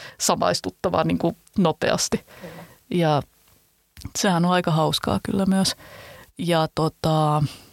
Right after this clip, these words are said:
Speaker 1: on mulla niinku juttuja, joissa se on toki aika tärkeä se sukupuoli, että se, se kyllä vaikuttaisi, jos esiintyjä,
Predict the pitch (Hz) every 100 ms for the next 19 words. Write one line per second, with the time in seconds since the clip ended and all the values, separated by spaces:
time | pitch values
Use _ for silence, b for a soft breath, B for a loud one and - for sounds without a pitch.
0 | B B B _ _ - 262 339 392 330
1 | 226 214 208 220 _ 208 190 170 170 -
2 | 175 180 185 185 165 160 151 147 - -
3 | 147 131 - 95 107 90 85 - B B
4 | B B B - - - - 135 - -
5 | - - 175 B B B B B _ -
6 | - 156 - 160 170 185 175 - - 180
7 | 180 175 147 - - _ _ 196 196 190
8 | 185 185 156 147 - - - - 117 117
9 | - 104 107